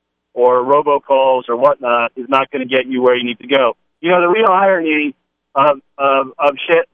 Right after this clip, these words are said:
Sheldon Adelson's efforts, uh, is that,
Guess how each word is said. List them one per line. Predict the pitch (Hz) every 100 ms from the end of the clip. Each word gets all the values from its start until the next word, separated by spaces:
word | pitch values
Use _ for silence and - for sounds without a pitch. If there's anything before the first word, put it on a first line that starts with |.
| -
Sheldon | 160 147
Adelson's | 156 190 165 143 135
efforts, | 131 131 127 127 _ _ _ _ _ _ _ _
uh, | - 131 123 123 120 120 -
is | 143 127
that, | 135 135 131